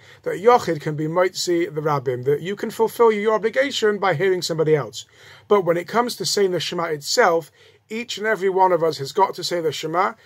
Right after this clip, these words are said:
to fulfill our obligation. So now we're gonna, so now we're gonna talk about Achas Aruka, Achas Katsara, whether it's a long one or a short one. There are lots of different interpretations of what long and short mean. There's Rambam, Rashi, Rashba, amongst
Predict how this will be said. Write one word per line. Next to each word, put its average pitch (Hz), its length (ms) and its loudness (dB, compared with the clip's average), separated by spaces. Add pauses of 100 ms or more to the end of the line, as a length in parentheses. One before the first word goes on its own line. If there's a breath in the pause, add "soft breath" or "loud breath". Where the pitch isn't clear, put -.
(120 soft breath)
to 151 120 -8
fulfill 175 560 2 (260)
our 143 400 0
obligation. 139 720 4 (1300 loud breath)
So - 140 -2
now 240 180 6
we're 277 100 4
gonna, 240 220 6
so 214 160 2
now 254 220 2
we're 247 60 6
gonna 247 100 6
talk 240 160 2
about 208 220 2
Achas 247 380 2
Aruka, 208 460 2
Achas 175 480 -2
Katsara, 147 400 -8
whether 185 200 -2
it's 156 120 -8
a 156 60 -4
long 208 240 2
one 240 140 2
or 165 140 0
a 147 40 -2
short 147 320 0
one. 202 240 0 (460 loud breath)
There 165 100 2
are 160 80 6
lots 240 260 2
of 208 80 -4
different 202 540 2 (120)
interpretations 165 800 -2
of 143 100 0
what 160 260 2
long 160 180 2
and 147 140 0
short 139 280 -2
mean. 196 260 6
There's 147 160 -2
Rambam, 180 440 2
Rashi, 165 420 -2
Rashba, 170 440 0
amongst 156 400 -4